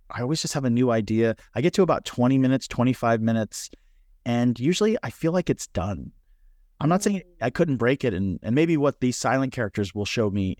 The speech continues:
Speaker 1: is how to break it.
Speaker 2: Yeah.
Speaker 1: But I just have a new idea that I'm like, "Actually, I wanna be out there with something half-formed and have to fight for it a little harder."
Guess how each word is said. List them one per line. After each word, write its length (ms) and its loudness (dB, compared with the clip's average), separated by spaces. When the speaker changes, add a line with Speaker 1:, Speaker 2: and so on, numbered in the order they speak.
Speaker 1:
is 160 -6
how 280 0
to 100 -2
break 300 -4
it. 280 -4
Speaker 2:
Yeah. 80 -20
Speaker 1:
But 100 2
I 60 4
just 220 0
have 160 -2
a 60 2
new 200 2
idea 320 2
that 100 0
I'm 100 -2
like, 220 -2
"Actually, 320 -4
I 60 2
wanna 200 0
be 120 2
out 160 0
there 100 2
with 140 0
something 400 0
half-formed 720 0
and 100 -4
have 160 -2
to 80 -4
fight 300 -4
for 160 0
it 40 -4
a 40 0
little 180 -2
harder." 540 -4